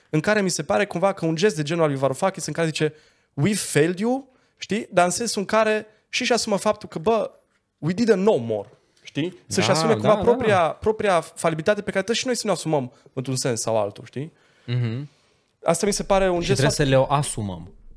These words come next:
Speaker 1: Și să le
Speaker 2: Right.
Speaker 1: asumăm, da,
Speaker 2: Mhm.
Speaker 1: în sensul în care să-i și umanizăm, în
Speaker 2: Mhm.
Speaker 1: același timp, fără să intri într-un fel de direct de conflict între generații boomeri.
Speaker 2: Exact.
Speaker 1: „A, ne-au distrus”, știi,
Speaker 2: Exact.
Speaker 1: s-au bucurat. Bă,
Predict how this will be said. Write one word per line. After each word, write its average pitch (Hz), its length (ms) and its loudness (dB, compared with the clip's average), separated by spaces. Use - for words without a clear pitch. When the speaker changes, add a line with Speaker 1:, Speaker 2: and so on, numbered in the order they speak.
Speaker 1:
Și - 160 -4
să 180 120 -2
le 208 60 4
Speaker 2:
Right. 226 140 0
Speaker 1:
asumăm, 117 460 -2
da, 160 120 2
Speaker 2:
Mhm. 104 200 0
Speaker 1:
în 107 80 -4
sensul 160 280 -4
în - 0 -
care 170 140 0
să-i 165 640 -4
și 170 180 -2
umanizăm, 165 720 0
în 127 80 -2
Speaker 2:
Mhm. 123 60 2
Speaker 1:
același 120 280 2
timp, 151 160 -4
fără 190 140 0
să 185 140 -2
intri 175 200 -2
într-un 151 180 -4
fel 175 140 -2
de 147 80 -2
direct 143 280 0
de 139 80 -2
conflict 151 340 -4
între 123 160 -4
generații 120 480 -2
boomeri. 107 400 -6
Speaker 2:
Exact. 127 240 2
Speaker 1:
„A, 123 240 -2
ne-au 147 200 2
distrus”, 139 600 -8
știi, - 200 -2
Speaker 2:
Exact. 101 140 2
Speaker 1:
s-au 131 80 2
bucurat. 151 340 -2
Bă, 285 220 0